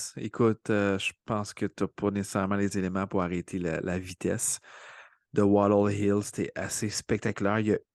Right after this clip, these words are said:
une équipe, comme Alain a dit, qui était capable de les ralentir en une demi. Ça a été le Sunday Night Football avec les, contre les Steelers. Puis on sait que c'était le,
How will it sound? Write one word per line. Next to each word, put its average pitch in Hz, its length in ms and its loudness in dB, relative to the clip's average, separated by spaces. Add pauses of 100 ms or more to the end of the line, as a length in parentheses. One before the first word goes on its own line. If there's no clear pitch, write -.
une 139 320 0
équipe, - 680 -4
comme 101 240 0
Alain 95 440 0
a - 20 -4
dit, 92 220 -8
qui 101 100 -6
était 95 200 -6
capable 95 440 -4
de 98 40 2
les 92 160 0
ralentir 90 600 -4
en 92 80 -6
une 92 160 -4
demi. 92 280 -2
Ça 113 140 -4
a - 20 2
été 92 160 -4
le 90 100 -4
Sunday 90 300 -4
Night 92 180 -4
Football 92 340 -4
avec 85 200 -6
les, - 280 -8
contre 92 200 -6
les 98 60 -6
Steelers. 95 380 0
Puis - 100 -4
on 82 60 -4
sait - 140 -10
que - 60 -16
c'était - 160 -6
le, 85 120 -6